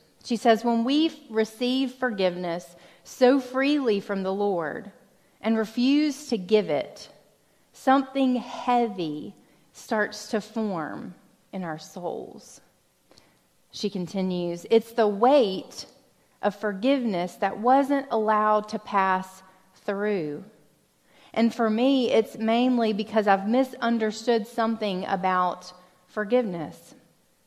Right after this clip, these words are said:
Forgiveness isn't something hard that we have the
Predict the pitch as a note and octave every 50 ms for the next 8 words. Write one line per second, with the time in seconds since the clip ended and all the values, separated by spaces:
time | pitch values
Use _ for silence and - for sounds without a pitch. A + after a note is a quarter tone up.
0 | _ _ _ _ _ _ _ _ _ - - - - - - - C4 B3+ A#3 B3+
1 | C4+ C4+ - C4 A#3+ - - - A3+ A#3 G#3+ A#3 G#3 A#3+ - - A#3+ A3+ A#3 A3+
2 | - A#3 G#3+ G#3 G3+ F#3+ - - - - - A#3 A#3 A3+ A3 G#3+ G#3 G3+ F#3+ F#3+
3 | F#3 G3 F#3+ - G3+ G3 - - G3+ F#3+ - G#3+ G3+ G3+ G3+ F#3+ F3+ F3+ F3